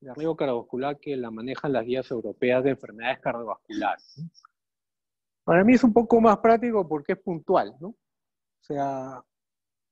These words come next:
tenemos acá edad, tenemos acá género, mujeres, hombres,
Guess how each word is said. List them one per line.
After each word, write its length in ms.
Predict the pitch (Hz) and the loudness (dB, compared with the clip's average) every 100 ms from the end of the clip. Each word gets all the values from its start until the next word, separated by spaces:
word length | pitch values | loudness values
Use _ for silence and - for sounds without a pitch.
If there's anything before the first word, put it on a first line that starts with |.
| _ _ - | _ _ -4
tenemos 1000 | 175 202 214 214 214 - - - _ _ _ _ _ _ _ | 2 4 6 4 2 -6 -20 -20 _ _ _ _ _ _ _
acá 580 | 143 143 175 175 170 175 _ _ _ _ _ _ _ _ | -8 -2 4 6 4 0 _ _ _ _ _ _ _ _
edad, 400 | 143 156 175 160 - _ _ _ _ _ _ _ _ | -2 4 4 4 -4 _ _ _ _ _ _ _ _
tenemos 420 | - 139 156 151 | -12 -8 -8 -8
acá 340 | 131 - 147 147 _ | -8 -4 -4 -4 _
género, 480 | - 196 160 151 170 _ _ _ _ - | -10 -8 -8 -10 -14 _ _ _ _ -20
mujeres, 680 | 117 - 151 147 147 - - - | -14 -6 -2 0 -2 -6 -16 -2
hombres, 480 | 170 151 143 147 | 0 0 -2 -4